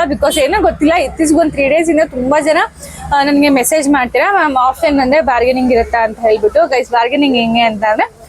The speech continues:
ಹೈ ಪ್ರೈಸ್ ಫಸ್ಟೇ ಹೇಳ್ಬಿಡ್ತಾರೆ, ಆಮೇಲೆ ಡೌನ್ ಮಾಡ್ತಾ ಅವ್ರದ್ದು ಏನು ಪ್ರೈಸ್ ರೇಂಜ್ ಇರುತ್ತೆ ಅದು ಬಂದ ತಕ್ಷಣ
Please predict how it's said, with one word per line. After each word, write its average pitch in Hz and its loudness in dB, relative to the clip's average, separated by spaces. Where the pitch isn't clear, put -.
ಹೈ 285 0
ಪ್ರೈಸ್ 311 -2
ಫಸ್ಟೇ 262 -2
ಹೇಳ್ಬಿಡ್ತಾರೆ, 247 0
ಆಮೇಲೆ 294 0
ಡೌನ್ 269 2
ಮಾಡ್ತಾ 262 0
ಅವ್ರದ್ದು 339 2
ಏನು 311 2
ಪ್ರೈಸ್ 254 -2
ರೇಂಜ್ 262 2
ಇರುತ್ತೆ 233 -2
ಅದು 262 -2
ಬಂದ 262 0
ತಕ್ಷಣ - -4